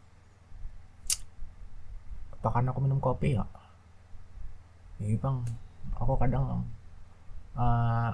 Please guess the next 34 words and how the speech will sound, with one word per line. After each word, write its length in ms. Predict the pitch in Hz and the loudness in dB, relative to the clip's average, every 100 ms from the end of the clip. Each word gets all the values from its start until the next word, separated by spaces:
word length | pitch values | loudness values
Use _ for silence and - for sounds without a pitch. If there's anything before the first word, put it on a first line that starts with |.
| - | 0
kayak 380 | 113 110 110 110 107 | 2 4 6 6 6
apa 80 | |
ya, 120 | 120 101 - - | 6 4 0 -12
supaya 480 | - - 98 104 101 | -14 -2 4 4 4
kada 160 | 98 101 | 4 4
guring 240 | 101 98 | 6 6
siang 320 | 101 107 101 | 6 6 6
tuh 80 | - | 4
kadang 480 | 90 95 95 92 - - - - - - - | 2 4 4 2 -4 -12 -18 -18 -16 -14 -4
ya 160 | 98 120 | 2 4
memang 160 | 139 | 6
mengantuk-mengantuk 720 | 170 160 113 101 113 110 113 - | 8 10 8 4 2 0 0 -2
karena 240 | 135 135 | 0 2
guring 240 | 147 143 | 4 6
siang, 400 | 143 101 87 98 | 8 6 6 6
men, 240 | 117 107 92 | 6 6 8
ngantuk 400 | 90 90 92 - | 8 6 4 0
guring 240 | - 185 | 0 0
siang. 240 | 180 180 - | 2 2 4
Cuman, 320 | - - 185 - - - - - - - - - | 4 2 2 -4 -10 -8 -8 -8 -8 -10 -4 2
ah, 160 | - - | 2 4
kayaknya 320 | 92 95 107 | 2 2 4
aku 80 | 113 | 4
udah 80 | - | 4
minum 240 | 104 101 | 4 2
kopi 720 | - 107 101 - - - 110 | 0 -2 -2 -6 -8 -2 -2
ya, 80 | 120 | -2
kayak 160 | 110 101 | -4 -4
itu 80 | 113 | -6
mah 80 | |
supaya 240 | 104 - 107 | -8 -6 -6
tahan. 480 | - 98 101 107 107 107 - - - - 120 117 - - | -4 -4 -4 -6 -6 -8 -12 -20 -20 -8 -6 -6 -8 0
Alhasilnya 600 | 120 135 139 - 143 156 | 4 4 2 0 0 2
ya, 120 | 165 | 2